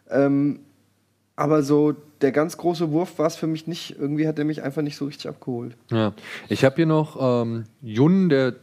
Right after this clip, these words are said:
Speaker 2: hat's auch irgendwie, sag ich mal, denk ich mal, in eurem Sinne eher, äh,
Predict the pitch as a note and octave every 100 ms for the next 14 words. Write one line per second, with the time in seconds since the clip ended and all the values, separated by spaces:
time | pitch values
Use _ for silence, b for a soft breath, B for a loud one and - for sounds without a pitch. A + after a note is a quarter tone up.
0 | _ _ - A#2 C3 - B2 C3+ C#3 C3+
1 | B2+ B2 B2 A#2+ A#2 A#2 G#2 - A2+ B2
2 | A#2+ A2+ A2 D#2+ - G#2 A2+ A#2+ A2 A#2
3 | A2 A2+ A2+ A2+ B B B B B -
4 | G#2+ G#2 G2+